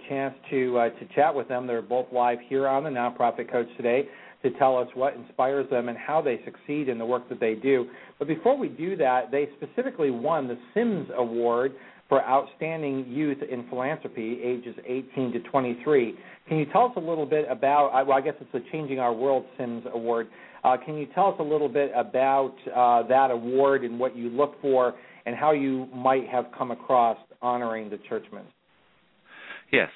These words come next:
Speaker 2: absolutely. I mean, the Sims Award, the Changing Our World Sims Award, has always looked for outstanding leadership in young people. Um,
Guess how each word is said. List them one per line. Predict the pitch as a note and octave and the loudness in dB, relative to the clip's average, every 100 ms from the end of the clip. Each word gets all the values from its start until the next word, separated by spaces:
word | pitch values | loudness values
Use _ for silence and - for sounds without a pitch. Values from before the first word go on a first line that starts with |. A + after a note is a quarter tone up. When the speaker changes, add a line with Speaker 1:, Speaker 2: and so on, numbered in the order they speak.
| A2 | -8
Speaker 2:
absolutely. | G#2+ - G#2+ F2+ D2 - - - - | -8 -8 -12 -8 -8 -8 -16 -12 -6
I | |
mean, | A#2+ A#2 | -6 -6
the | A#2+ - | -6 -4
Sims | D3+ C#3+ | -4 -6
Award, | G#2 E2+ C#2+ - | -8 -6 -6 -8
the | |
Changing | - G#2 F2+ | -4 -4 -2
Our | F#2 E2+ | -2 0
World | F#2+ F2+ - | 0 -2 -2
Sims | G#2 F#2+ - | -8 -8 -12
Award, | D#2 D2 C#2+ - - - - | -8 -8 -8 -12 -18 -14 -4
has | A2 | -2
always | C3+ C#3 A#2+ | 2 2 0
looked | A2 G#2+ - - - | 0 0 0 -8 -2
for | G#2 F#2+ F#2 F2+ _ _ - G2+ | 2 2 2 -2 _ _ -2 2
outstanding | A2+ - - G2+ F#2+ F2+ | 2 -2 0 0 0 -6
leadership | F2 E2+ - E2 D2 | -6 -4 -4 -4 -8
in | D#2+ | -12
young | D#2 D2 | -12 -12
people. | - D#2 - - - _ - - - _ | -8 -8 -8 -12 -14 _ -20 -20 -20 _
Um, | D2 D2+ D2+ D2+ | -6 -2 -2 -4